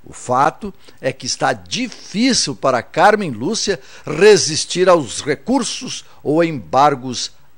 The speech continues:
auriculares. Diante de tudo isso, por acaso, vocês também não estão ouvindo algo semelhante ao samba do afrodescendente doido?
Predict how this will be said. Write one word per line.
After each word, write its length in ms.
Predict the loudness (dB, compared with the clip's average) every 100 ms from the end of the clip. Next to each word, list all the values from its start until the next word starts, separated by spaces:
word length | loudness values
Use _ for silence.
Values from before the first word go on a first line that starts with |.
| -2
auriculares. 1500 | 2 2 2 -2 -8 -10 -10 -6 -4 -6 -12 -12 -12 -12 -16 -20 -20 -20 -14
Diante 420 | -2 -2 -2 -6
de 120 | -10
tudo 320 | -10 -10 -6
isso, 380 | -4 -4 -6 -12 -20 -20 -20 -20 -4
por 460 | 2 4 6 6 6
acaso, 840 | 4 2 2 6 6 4 0 -12 -20 -2
vocês 480 | 4 4 4 0 0
também 340 | -2 0 0
não 140 | 0 -2
estão 240 | -4 -2
ouvindo 680 | -2 -2 -4 -6 -6 2 4
algo 280 | 6 2
semelhante 1120 | -4 -4 -2 -2 -2 2 4 4 0 -4 -4 -6 -14 -20 -4
ao 300 | 2 4 2
samba 760 | -2 -6 0 4 4 2 0 -2
do 260 | -2 -2 2
afrodescendente 1120 | 2 0 -8 -6 -6 -4 -6 -4 -4 -6 -6
doido? 400 | -2 -2 -2 -8